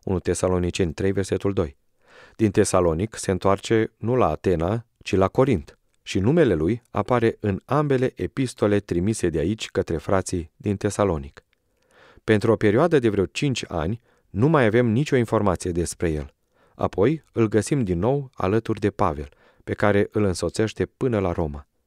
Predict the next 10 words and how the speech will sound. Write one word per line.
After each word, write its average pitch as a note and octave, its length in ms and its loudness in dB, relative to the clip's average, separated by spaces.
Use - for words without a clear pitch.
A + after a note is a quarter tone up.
Când G#2 180 0
bătrânul A#2+ 560 2
apostol G2+ 560 0
scria G#2+ 540 0
epistolele F#2+ 600 -2
către F#2+ 300 -2
Filipeni, F#2 560 0
Coloseni F2+ 680 0
și - 180 -6
Filimon, E2 540 -2